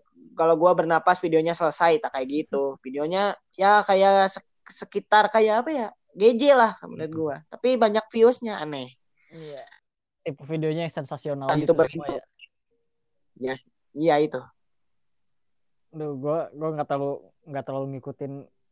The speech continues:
Speaker 2: YouTuber-YouTuber yang kayak gitu sih. Gua aja udah,
Speaker 1: Asik.
Speaker 2: udah, gimana ya?
Speaker 1: Ya.
Speaker 2: Kenapa?
Speaker 1: Ya, lanjut, Pak. Lanjut, Pak.
Speaker 2: Gua aja udah jarang banget nih setiap buka YouTube, jarang banget ngelihat,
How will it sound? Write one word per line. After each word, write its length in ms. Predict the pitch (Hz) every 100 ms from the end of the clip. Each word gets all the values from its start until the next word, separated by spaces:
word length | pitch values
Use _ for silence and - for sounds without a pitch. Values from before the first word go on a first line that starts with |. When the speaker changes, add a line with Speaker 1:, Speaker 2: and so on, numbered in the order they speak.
| _ _
Speaker 2:
YouTuber-YouTuber 680 | 147 123 131 135 131 139 139
yang 80 | 139
kayak 160 | 139 135 127
gitu 120 | 170
sih. 240 | - - - _ _ _ _ _ _ _ _ - -
Gua 240 | 139 139
aja 160 | 151 196
udah, 320 | 147 139 139
Speaker 1:
Asik. 160 | 135 156
Speaker 2:
udah, 160 | 151 151 151 156
gimana 260 | 151 180 185
ya? 40 | 214
Speaker 1:
Ya. 80 | 220 - _ _ _ _ _ _ _ _ _ _ _ _ _
Speaker 2:
Kenapa? 340 | 127 131 165 _ _ _ _ _ _ _ _ _ _ _ _ _ _ _ _ _ _
Speaker 1:
Ya, 100 | 185 185
lanjut, 200 | 202 208
Pak. 120 | 196 -
Lanjut, 280 | 165 160 139
Pak. 160 | 120 - _ _ _ - - _ 285 - -
Speaker 2:
Gua 160 | 135
aja 160 | 143 190
udah 260 | 165 131 131 127 -
jarang 320 | 139 131 123 123
banget 240 | 123 165 -
nih 120 | 202
setiap 200 | _ 131
buka 200 | 131 123
YouTube, 400 | 120 113 - 190 - _ _ _ _ _ _ _ -
jarang 280 | 131 127 127
banget 240 | 156 185
ngelihat, 400 | 143 127 123 127